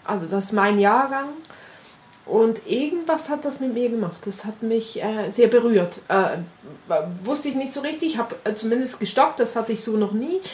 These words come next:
Bin dann noch ins Zimmer und habe eigentlich so ein bisschen ein Ebenbild von mir gesehen. Eine junge Frau, ähm, die, ich, ich merke <laughs> auch jetzt, das, ähm, berührt mich immer noch, ja, die einfach schwer krank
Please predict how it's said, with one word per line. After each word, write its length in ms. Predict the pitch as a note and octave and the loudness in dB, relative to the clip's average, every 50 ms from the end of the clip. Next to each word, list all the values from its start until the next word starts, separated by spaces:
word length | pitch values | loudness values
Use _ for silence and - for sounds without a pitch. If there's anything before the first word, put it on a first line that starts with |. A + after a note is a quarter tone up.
| - - - - - - - - | -14 -14 -16 -18 -20 -10 0 2
Bin 180 | B3+ C4 C4 | 4 4 6
dann 160 | B3+ A#3+ A3+ A#3 | 6 6 6 6
noch 220 | A3+ A#3 A#3 - | 4 2 2 2
ins 200 | C#4 B3 - - | -4 -4 -4 -4
Zimmer 420 | - C4 C4 C4 D#4 D#4+ E4 - - - | 0 0 0 2 2 0 0 0 -2 -4
und 340 | B3 B3 A3+ G#3+ - - - | -4 -4 -4 -6 -8 -6 -2
habe 360 | B3+ C#4+ D4 D4 C4+ - - | 0 2 2 2 2 0 0
eigentlich 500 | - A3 A3+ B3 B3+ B3+ B3+ C#4 B3 - | 0 0 0 0 0 -2 -4 -6 -10 -8
so 120 | - - | -6 -6
ein 80 | A3+ G#3 | -6 -2
bisschen 340 | G3+ A#3 A#3+ B3+ - - D4 D4 - - | 0 0 0 -2 -4 -10 -12 -12 -10 -8
ein 300 | B3 A#3+ A#3 A3+ G3 G3 - | -4 -4 -2 -2 -4 -6 -4
Ebenbild 560 | - B3 C4 C#4 D4 B3+ C4+ C4 C4 C4 - | -4 -2 0 0 0 0 2 2 0 0 -2
von 240 | - - B3+ A#3+ A#3+ | -4 -4 -2 -2 0
mir 220 | B3 C4 D4+ D#4 | -2 -2 -2 -2
gesehen. 400 | D4+ G#3+ F#3+ - F#3 F3 F#3 F3+ | -4 -4 -4 -4 -2 -2 -2 -2
Eine 240 | - - G3 G#3 G#3 | -2 -2 -2 0 0
junge 320 | A3 G#3+ A3 A3+ A#3+ B3 | 2 2 2 2 2 0
Frau, 440 | B3 - - G3+ G#3+ A#3 C4 D#4 D#4+ - - - - - - - - - - - - - - - - - - - - - - - - | -2 -2 -2 0 2 2 2 0 -2 -8 -10 -20 -20 -20 -20 -20 -20 -20 -20 -20 -20 -20 -20 -20 -20 -20 -20 -16 -10 -10 -10 -6 -2
ähm, 600 | B3 A#3+ A#3+ B3 B3 B3 B3 B3 B3 B3 B3 A#3+ B3 | 0 4 6 6 6 4 2 -2 -4 -6 -8 -8 -6
die, 320 | A#3 A#3+ B3 B3+ B3+ B3 A3+ - - - - G3+ | -4 -2 0 2 0 0 -2 -6 -10 -10 -8 -8
ich, 160 | F#3 - - | -8 -6 -6
ich 260 | G#3 D3+ C#3 G3 F#3+ | -4 -4 -4 -4 -2
merke 280 | G#3+ A3 A#3 A#3+ B3 B3+ A3+ A#3+ C4 C#4 C#4+ A3+ | 0 2 2 2 2 2 2 2 2 4 4 2
<laughs> 220 | A#3 A#3 A3 - | 4 2 2 0
auch 120 | A3 - | 0 -2
jetzt, 380 | A3+ G#3+ A3 C4+ - - - - | 0 2 2 0 0 -4 -4 -4
das, 260 | G#3+ F#3+ - - - - | -4 -4 -4 -8 -10 -6
ähm, 300 | G3+ G#3 G3 G3 G3+ G3 - - - - - - | -4 -4 -2 -2 -4 -6 -8 -14 -20 -20 -8 -2
berührt 320 | - G#3+ G#3+ A3 A3+ A3 - | 0 2 4 2 2 0 -2
mich 140 | G#3 - G3 | -2 2 2
immer 180 | G3 A3+ B3 A#3+ | 2 2 2 -2
noch, 180 | B3 C4+ C4+ - - - - - - - - - | -2 -4 -6 -8 -16 -20 -20 -20 -20 -20 -12 -4
ja, 280 | - - B3+ G3+ F3 E3+ - - - - - | 0 2 2 2 0 -4 -10 -18 -16 -8 -4
die 120 | G3+ - | -4 -4
einfach 600 | - - A3 G#3+ G#3 - A#3+ A#3+ A#3+ - - - | -2 -2 -4 -4 -2 -2 -2 -2 -4 -4 -12 -14
schwer 280 | - - A#3+ B3+ C4 B3+ | -12 -6 -2 -2 -2 -2
krank 420 | - - B3+ A#3 B3+ B3 - - | -2 -6 -6 -6 -6 -6 -6 -10